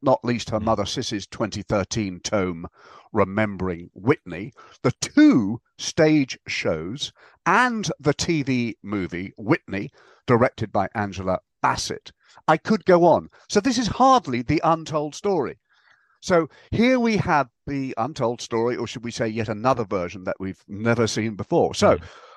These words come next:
Speaker 1: back to the character actor. I haven't forgotten. For me, Elvis was an overlong, wildly entertaining traipse through the life of Mister Presley, somewhat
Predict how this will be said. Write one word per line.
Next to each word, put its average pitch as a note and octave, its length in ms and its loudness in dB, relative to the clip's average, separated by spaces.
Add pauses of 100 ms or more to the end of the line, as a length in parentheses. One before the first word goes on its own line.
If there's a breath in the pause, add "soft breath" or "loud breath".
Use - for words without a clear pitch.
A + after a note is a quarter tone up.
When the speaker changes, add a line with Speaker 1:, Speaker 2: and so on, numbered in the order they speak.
(140)
Speaker 1:
back G3+ 260 4
to G#3 120 0
the F#3+ 100 0
character E3 580 2
actor. - 420 -10
I F#2+ 120 -4
haven't C3 240 -2
forgotten. F2+ 480 -2 (440 loud breath)
For F3+ 120 6
me, F3+ 340 4 (120)
Elvis F3+ 500 2
was A#2 240 -2 (100)
an B2 120 -4 (100)
overlong, D3 840 4 (460)
wildly D3 720 2
entertaining G2 640 -6
traipse - 580 -2 (260)
through C3 220 -2
the B2 100 0
life A2 420 0 (100)
of G#2 120 -10
Mister G#2 300 -12
Presley, F#2 480 -2 (580)
somewhat A3 500 4